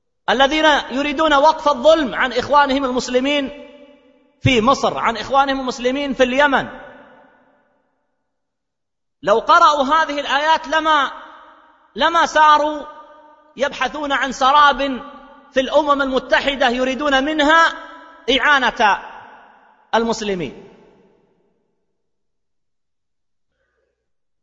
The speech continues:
من ألف وتسعمائة وسبعة وأربعين،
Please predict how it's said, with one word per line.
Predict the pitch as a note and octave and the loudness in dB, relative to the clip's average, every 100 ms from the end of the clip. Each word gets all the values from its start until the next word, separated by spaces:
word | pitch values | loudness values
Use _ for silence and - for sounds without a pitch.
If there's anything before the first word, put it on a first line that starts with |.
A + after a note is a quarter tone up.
| _ _ _ _ _ _ _ _ | _ _ _ _ _ _ _ _
من | A3 B3 | -6 -2
ألف | C4+ D#4 | -2 -2
وتسعمائة | C#4 C4+ C4+ B3 D4 C#4+ C#4 E3+ - - - - | -4 -6 -4 -4 -2 0 0 0 -8 -20 -14 -10
وسبعة | F3+ D4 C#4 B3+ | -2 0 2 2
وأربعين، | B3 A3 G3+ E3+ | 2 2 -2 -4